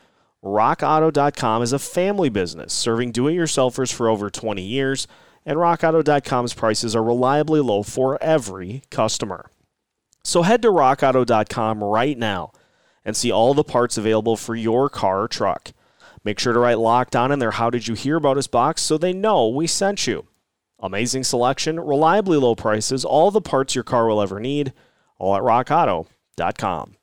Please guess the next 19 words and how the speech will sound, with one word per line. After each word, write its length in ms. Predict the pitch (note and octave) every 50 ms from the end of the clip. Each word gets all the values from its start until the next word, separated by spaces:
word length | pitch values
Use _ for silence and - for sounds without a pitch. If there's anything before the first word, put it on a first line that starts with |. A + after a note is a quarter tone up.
| _
Continuing 540 | - D3 C#3 C3 - F3 F3+ F3 F3 E3+ D#3+
today's 320 | - - D3+ D3+ D3+ C#3+ D3+
episode 300 | D3+ D3 - - D3 C3
of 80 | B2
Locked 280 | B2+ C3 B2+ C3 - -
On 120 | B2 A#2
Wild, 260 | A#2 A#2+ B2+ C3 B2+
once 380 | A2+ G#2+ A#2+ C#3+ F3 F#3 - -
again, 480 | - C#3 C3 A2+ B2 C#3+ D3 D3+ D3+ - -
thank 540 | - - - D#3+ D#3+ F3+ G3+ G3+ - - F3+
you 180 | F#3 F#3+ F#3+
for 160 | E3 - D3+
making 340 | C3+ C3 B2+ C3 - C3+ A#2+
Locked 320 | A#2 A2 A2+ A2+ A2+ - A#2
On 100 | G#2+ G#2+
Wild 300 | A2 G#2+ G#2+ G#2+ G2 G2+
your 100 | G2+ F#2
first 440 | - - - A#2+ A#2 G#2+ - -
listen 460 | A2 A2 A#2+ A#2+ A#2+ - A#2+ A2+ A2+